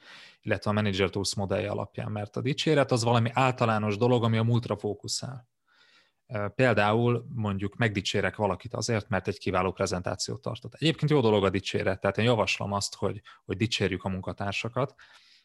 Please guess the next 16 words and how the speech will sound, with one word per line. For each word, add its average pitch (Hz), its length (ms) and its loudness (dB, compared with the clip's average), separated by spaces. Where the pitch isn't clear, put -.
viszont 117 320 2
a 117 60 0
dicséret 139 640 2
az 120 220 -2
nem 139 200 0
az 113 200 -2
a 113 60 0
konkrét 117 800 0
teljesítményről 101 760 2
szóló 95 320 -2
kommunikáció, 120 840 -2
amire 110 240 2
a 107 60 4
visszajelzést 98 760 0
akarnák - 440 -8
használni. 123 580 -8